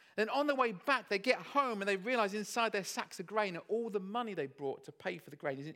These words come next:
You see what I mean? This is a weird story. And they realize the money's been returned. And now they're fearful.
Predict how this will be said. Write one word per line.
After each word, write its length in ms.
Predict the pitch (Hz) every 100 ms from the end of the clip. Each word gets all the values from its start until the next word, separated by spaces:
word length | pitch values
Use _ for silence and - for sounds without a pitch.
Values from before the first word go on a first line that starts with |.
| _ -
You 80 |
see 140 | 180 254
what 80 | 240
I 40 |
mean? 120 | 233
This 160 | 180 180
is 60 |
a 40 | 156
weird 320 | 156 220 190
story. 400 | - 190 120 92 _ - - -
And 120 | 190
they 40 | 196
realize 260 | 240 208
the 80 | 190
money's 380 | 185 226 233 180
been 160 | 196
returned. 800 | 175 170 - 247 190 113 - - _ _ _ _ -
And 120 | 175
now 140 | 220
they're 160 | 202 175
fearful. 680 | - - 254 214 - 107